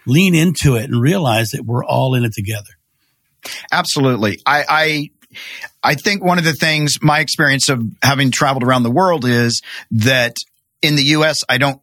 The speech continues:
Speaker 2: think we value community enough. Um, I, I feel like we have enough wealth to isolate from the people that are undesirable or less than, and that we don't see that we're all actually connected, hence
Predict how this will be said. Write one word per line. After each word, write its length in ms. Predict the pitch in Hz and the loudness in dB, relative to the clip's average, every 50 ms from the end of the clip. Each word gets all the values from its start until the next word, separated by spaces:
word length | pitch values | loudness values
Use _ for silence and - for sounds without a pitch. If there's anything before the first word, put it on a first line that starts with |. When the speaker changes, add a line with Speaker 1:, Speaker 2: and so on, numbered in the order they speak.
| - - | -6 -4
Speaker 2:
think 180 | 160 151 117 | -2 -2 0
we 180 | 107 127 131 127 | 2 2 2 2
value 500 | 110 135 123 123 131 131 127 123 117 113 | 2 2 2 2 2 2 2 0 0 0
community 520 | - - - 135 131 127 123 120 117 113 | 0 2 2 4 4 4 4 2 2 2
enough. 300 | 107 107 104 107 143 170 - - - _ _ _ _ _ _ _ _ _ _ - | 2 2 2 2 0 -2 -6 -14 -20 _ _ _ _ _ _ _ _ _ _ -2
Um, 460 | 113 117 117 117 113 107 107 104 95 - - - - - - _ _ _ _ _ - | 0 2 2 2 4 2 2 2 0 -2 -10 -20 -20 -20 -20 _ _ _ _ _ -2
I, 160 | 127 131 127 - | -2 0 0 0
I 120 | 135 131 | -2 -2
feel 360 | 123 - - 151 151 147 143 | -2 -2 0 0 2 2 2
like 280 | 143 139 131 131 117 - - - | 2 2 0 0 -2 -6 -6 0
we 260 | - 131 147 147 143 | 2 2 2 4 2
have 240 | 131 143 147 139 131 | 2 0 0 0 0
enough 260 | 139 135 131 - - | 0 0 0 -2 -2
wealth 360 | 110 117 117 123 131 151 165 - - - - - - - - - - | 0 0 2 2 2 0 -2 -6 -16 -20 -18 -18 -18 -14 -6 -4 0
to 300 | - 135 127 127 127 127 - | 2 2 2 2 0 0 -2
isolate 580 | 127 131 147 139 - 156 143 135 131 139 135 - | -2 -2 0 -2 -2 0 0 0 0 -2 -4 -2
from 180 | - 143 135 123 | 0 0 2 2
the 60 | 117 | 0
people 420 | - 135 135 135 - - 135 131 123 | 2 0 0 0 0 0 0 0 0
that 200 | 135 131 123 120 | 0 0 0 0
are 220 | 117 113 113 110 107 - - - | 0 0 0 -2 -4 -8 -6 -2
undesirable 1040 | 143 135 135 127 113 127 110 127 123 117 117 120 120 104 131 127 123 120 120 113 - - _ - | -2 0 0 2 2 2 2 2 0 2 2 0 0 0 0 0 0 0 -2 -4 -8 -10 _ 0
or 140 | 110 113 | 0 0
less 340 | 113 104 117 127 127 - - | 0 0 -2 0 0 -2 0
than, 400 | - 131 127 120 117 120 117 107 98 - - - _ | 0 2 2 2 2 0 0 -2 -4 -8 -12 -10 _
and 300 | - 139 131 131 127 123 | -2 0 0 0 0 0
that 160 | 123 135 123 - | 0 -2 -2 0
we 220 | 139 127 135 127 | 0 2 2 2
don't 340 | 123 117 143 147 139 139 - | 2 2 0 0 -2 -2 -4
see 260 | - - 135 131 127 | -2 0 2 2 2
that 140 | 120 123 117 - | 2 0 0 0
we're 200 | 127 120 117 120 | 0 0 2 2
all 200 | 117 117 117 113 | 2 0 0 0
actually 420 | - 117 120 117 - - 113 107 104 | -2 -2 -2 -2 -2 -2 -2 -2 -2
connected, 640 | 98 - 123 117 123 123 123 - - 101 90 90 87 - - - - | 0 -2 0 0 0 -2 -2 -2 -4 -2 -2 -2 -6 -8 -12 -10 -4
hence 340 | - 127 120 123 - - | -2 0 0 0 -2 -4